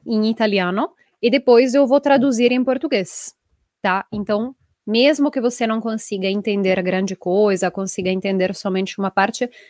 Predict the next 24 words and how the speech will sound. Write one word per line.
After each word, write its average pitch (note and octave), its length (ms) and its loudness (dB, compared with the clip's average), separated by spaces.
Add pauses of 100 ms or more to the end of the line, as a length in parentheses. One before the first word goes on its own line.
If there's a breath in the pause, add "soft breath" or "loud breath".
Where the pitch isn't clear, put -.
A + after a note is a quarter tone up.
(160 soft breath)
não A3 180 2
se A#3+ 160 0
preocupe, C#4 560 2
porque C#4 640 2
depois G#3 680 0
eu G#3 120 0
vou A3 120 2
ler G#3 160 4
em A3 100 0
português A3 440 -2
também, B3 320 -2 (400)
d'accordo? A3 600 2 (560 loud breath)
Quindi, A#3 540 4
cominciamo A3 640 0
ufficialmente. E3+ 1040 -6
Lezione A#3 680 -2
del G3 260 0
trentuno B3 600 2
maggio F#3 640 0
duemilaventuno G#3+ 920 0
alle F#3+ 180 0
quattordici, A#3 880 0
lo D4+ 180 2
stesso - 720 0